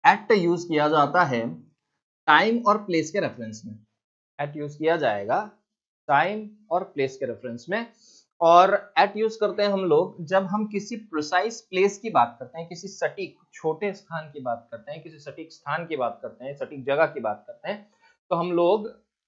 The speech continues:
at से बात करते हैं। इसी तरीके से अगर मैं किसी समय की बात कर रहा हूं और विशेष रूप से घड़ी के समय की बात कर रहा हूं, किसी निश्चित समय की बात कर रहा हूं, तो मैं at use करता हूं।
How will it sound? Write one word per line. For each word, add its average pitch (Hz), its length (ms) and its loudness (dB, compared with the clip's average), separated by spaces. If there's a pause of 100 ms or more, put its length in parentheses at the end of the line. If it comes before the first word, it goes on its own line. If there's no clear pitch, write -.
(100)
at 147 120 4
से 147 160 -8
बात 110 300 -2
करते - 240 -10
हैं। 214 180 -10 (340)
इसी 175 140 -4
तरीके 175 380 0
से 208 480 4 (420)
अगर 196 380 4
मैं 170 360 -2 (480)
किसी 196 220 -10
समय 180 380 0
की 208 100 -6
बात 156 320 4
कर 151 100 0
रहा 147 120 2
हूं 175 100 2
और 196 160 4
विशेष 151 320 -4
रूप 156 140 -6
से 170 180 -10
घड़ी 139 280 -4
के 165 120 -10
समय 127 260 -14
की 113 120 -20
बात 107 320 -8
कर - 60 -20
रहा 113 160 -14
हूं, 156 140 -8
किसी 160 260 -14
निश्चित 139 420 -8
समय 135 240 -6
की 120 140 -14
बात 110 300 -12
कर 117 80 -10
रहा 123 140 -6
हूं, 165 140 -8
तो 180 120 -10
मैं 160 120 -8
at 113 280 -16
use 117 220 -16
करता - 220 -8
हूं। 233 100 -10